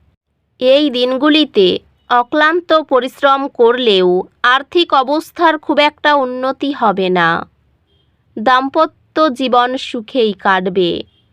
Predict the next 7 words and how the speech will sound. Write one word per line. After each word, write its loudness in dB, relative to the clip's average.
বাড়তি 0
কিছু -2
পাওনার 2
আশায় 0
ক্ষতি -8
হতে -6
পারে। 0